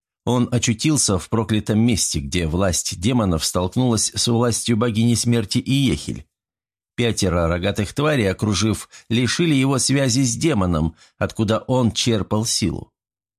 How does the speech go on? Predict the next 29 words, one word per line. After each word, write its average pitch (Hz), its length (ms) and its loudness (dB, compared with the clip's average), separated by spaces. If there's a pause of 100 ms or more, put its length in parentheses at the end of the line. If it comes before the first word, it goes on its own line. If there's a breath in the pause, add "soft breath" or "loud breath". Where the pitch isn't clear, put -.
(300)
Он 95 200 0
завис, 95 420 0
как 82 220 -4
мошка 85 360 -2
в - 60 -10
паутине, 92 640 0 (180 loud breath)
и 117 140 2
с - 120 0
ужасом 143 460 0
понял, 131 360 0
что - 200 -2
попался. - 640 -4 (580)
У 107 60 2
него 165 240 2
остался 165 500 0
один 139 240 0
разумный 131 500 2
выбор — 92 400 -2
откупиться 113 560 -2
тифлингами, 76 800 -2 (300)
и 117 80 0
он 131 220 2
это 131 240 0
сделал, 127 580 0
только 120 360 0
вновь 131 300 0
ему 110 280 4
помешал 90 580 0
Артам. 80 540 -6